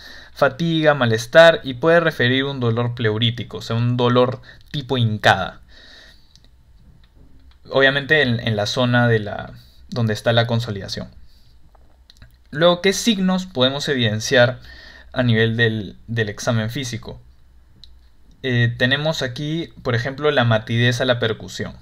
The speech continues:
¿Esto por qué ocurre? Normalmente cuando uno percute,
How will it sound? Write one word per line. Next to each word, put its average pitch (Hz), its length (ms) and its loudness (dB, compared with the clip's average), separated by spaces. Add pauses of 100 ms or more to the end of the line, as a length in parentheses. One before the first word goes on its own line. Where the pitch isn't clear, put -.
(1160)
¿Esto 185 260 -2
por 156 160 -2
qué - 80 -4
ocurre? 143 380 0
Normalmente 190 560 0
cuando 139 240 -2
uno 160 200 -6
percute, 170 760 -4